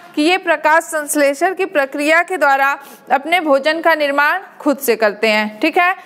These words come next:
ये प्रकाश संश्लेषण की प्रक्रिया के दौरान अपने भोजन का निर्माण खुद से करते हैं, इसलिए शैवाल को क्या बोला जाता है? स्वपोषी बोला जाता है, ठीक है। इनमें क्लोरोफिल पाया जाता है। पहला point स्वपोषी होते हैं,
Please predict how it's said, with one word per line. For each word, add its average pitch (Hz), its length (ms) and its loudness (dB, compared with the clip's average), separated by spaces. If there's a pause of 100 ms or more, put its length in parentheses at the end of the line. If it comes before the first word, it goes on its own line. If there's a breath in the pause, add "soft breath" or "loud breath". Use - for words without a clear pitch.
(160 loud breath)
ये 320 140 0
प्रकाश 302 440 0
संश्लेषण 285 680 -2
की 359 140 0
प्रक्रिया 277 520 0
के 349 160 -2
दौरान 277 440 2
अपने 277 300 -2
भोजन 269 400 0
का 294 160 2
निर्माण 269 460 0 (340 loud breath)
खुद 403 200 0
से 330 180 2
करते 294 320 0
हैं, 294 500 -2
इसलिए 311 420 2
शैवाल 285 440 2
को 330 180 -4
क्या 285 220 2
बोला 277 320 2
जाता 277 320 0
है? 311 240 0 (260)
स्वपोषी 254 640 2
बोला 247 280 4
जाता 233 320 2
है, 233 240 0 (320 loud breath)
ठीक 294 180 0
है। 339 200 2 (260 loud breath)
इनमें 349 600 -2
क्लोरोफिल 359 800 2 (260)
पाया 269 320 0
जाता 208 300 -2
है। 208 160 2
पहला 269 400 2
point 349 540 -2
स्वपोषी 277 600 0
होते 349 280 0
हैं, 330 300 0